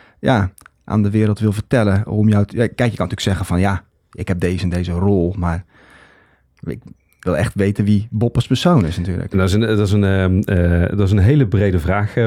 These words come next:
Speaker 2: Patrick.
Speaker 1: Ja.
Speaker 2: Maar, eh, maar leuk in ieder geval dat, eh, dat mensen daar iets meer over willen weten. Ehm, nou, we zijn, eh, allebei, eh, collega's v-,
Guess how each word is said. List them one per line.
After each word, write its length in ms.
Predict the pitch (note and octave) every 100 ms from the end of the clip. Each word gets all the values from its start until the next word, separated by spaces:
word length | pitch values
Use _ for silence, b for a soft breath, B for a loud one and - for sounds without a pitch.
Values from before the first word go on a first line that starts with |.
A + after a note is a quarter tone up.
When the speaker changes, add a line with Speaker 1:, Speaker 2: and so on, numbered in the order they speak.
| A2+
Speaker 2:
Patrick. 160 | A#2 E3
Speaker 1:
Ja. 160 | D#3+ -
Speaker 2:
Maar, 180 | F2
eh, 180 | F2 F2+
maar 160 | F2 G#2
leuk 240 | G#2+ C#3
in 100 | G#2+
ieder 140 | G2+ F#2+
geval 180 | E2+ F#2
dat, 200 | F2+ -
eh, 100 | F2
dat 120 | E2+
mensen 340 | F#2 F2+ -
daar 180 | F2+ D#2+
iets 120 | E2+
meer 220 | G2 G#2 G2
over 220 | F#2 F2+
willen 220 | F#2 F2+
weten. 460 | F2+ E2+ E2+ D3 - b b b b
Ehm, 240 | G2+ G2
nou, 160 | G2 F#2
we 80 | G#2
zijn, 260 | A#2 G#2
eh, 220 | G#2 G2
allebei, 460 | F#2+ - G#2+ F2+ F2
eh, 80 | E2+
collega's 460 | - A2 B2 C3+
v-, 40 | C3